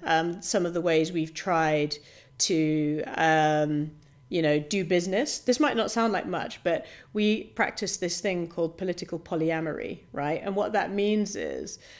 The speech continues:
you can be a member of our political party and a member of another political party. It might not sound like much, but when we, um, launched, it freaked the political establishment out.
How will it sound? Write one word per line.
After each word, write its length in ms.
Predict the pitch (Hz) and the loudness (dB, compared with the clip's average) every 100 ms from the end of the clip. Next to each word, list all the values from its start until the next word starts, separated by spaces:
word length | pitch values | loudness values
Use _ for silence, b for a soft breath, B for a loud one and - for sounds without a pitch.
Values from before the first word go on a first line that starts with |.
| B - | B -2
you 160 | 214 | 0
can 120 | 226 | 2
be 100 | 220 | 2
a 40 | 196 | 2
member 380 | 202 208 208 180 | 4 2 2 0
of 220 | - 170 | 0 2
our 120 | 180 | 2
political 380 | 180 180 - 180 | 2 -4 -6 -8
party 280 | - 170 175 | -2 0 0
and 80 | 208 | 0
a 40 | |
member 360 | 185 165 170 202 | 2 0 0 -2
of 80 | |
another 300 | 254 320 392 | 0 2 0
political 400 | 415 262 - - | 0 -2 -2 -6
party. 500 | - 190 160 - 147 B B - | -6 -4 -4 -6 -12 B B -2
It 60 | |
might 160 | 339 349 | 0 2
not 120 | 330 - | 0 0
sound 220 | 285 294 | 0 0
like 120 | 233 | 0
much, 240 | 208 - | -2 -2
but 120 | 233 226 | -2 4
when 220 | 285 330 | 4 4
we, 340 | 320 262 - - - | 2 0 -4 -16 -4
um, 340 | 214 196 196 208 | 0 2 2 4
launched, 580 | 254 185 - - - b b b _ | 4 4 -2 -10 -12 b b b _
it 160 | 262 - | -2 -2
freaked 640 | - - 240 277 294 - | -12 -6 4 4 4 0
the 60 | 233 | -4
political 380 | 220 226 - 214 | 0 -2 -2 -4
establishment 580 | - 202 190 185 202 - | 0 -2 -2 -4 -6 -4
out. 500 | 262 202 - - | -4 -4 -6 -12